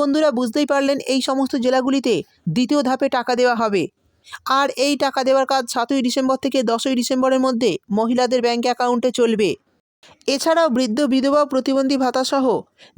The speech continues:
জয় জোহার প্রকল্পের ডিসেম্বর মাসের এক হাজার টাকা আগামী আটই ডিসেম্বর থেকে উপভোক্তাদের অ্যাকাউন্টে ঢুকতে শুরু করবে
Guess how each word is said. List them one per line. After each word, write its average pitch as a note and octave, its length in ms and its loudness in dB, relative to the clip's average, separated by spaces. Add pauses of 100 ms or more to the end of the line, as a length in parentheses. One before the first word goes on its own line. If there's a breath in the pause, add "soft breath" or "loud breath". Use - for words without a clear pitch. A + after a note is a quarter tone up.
জয় A#3+ 200 2
জোহার C#4 240 2
প্রকল্পের C4+ 480 0
ডিসেম্বর C4 420 0
মাসের C4 280 0
এক A#3 160 -2
হাজার B3+ 280 0
টাকা B3+ 280 -2 (520 loud breath)
আগামী C4+ 380 0 (100)
আটই B3 320 0
ডিসেম্বর C4+ 420 0
থেকে C4+ 220 -4
উপভোক্তাদের B3+ 600 0
অ্যাকাউন্টে B3+ 400 0
ঢুকতে A#3+ 280 -2
শুরু A#3+ 240 0
করবে G3+ 320 2